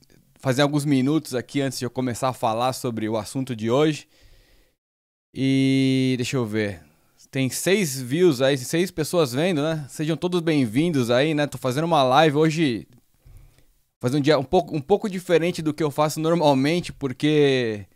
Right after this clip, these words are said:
eu gravo os vídeos e falo, né?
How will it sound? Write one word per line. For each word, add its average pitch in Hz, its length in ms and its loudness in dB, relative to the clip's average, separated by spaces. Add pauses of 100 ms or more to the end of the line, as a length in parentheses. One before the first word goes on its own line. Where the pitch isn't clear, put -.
(640)
eu 123 100 -4
gravo 156 480 4
os 127 140 2
vídeos 143 320 0
e 127 60 -2
falo, 160 420 4
né? 165 240 -4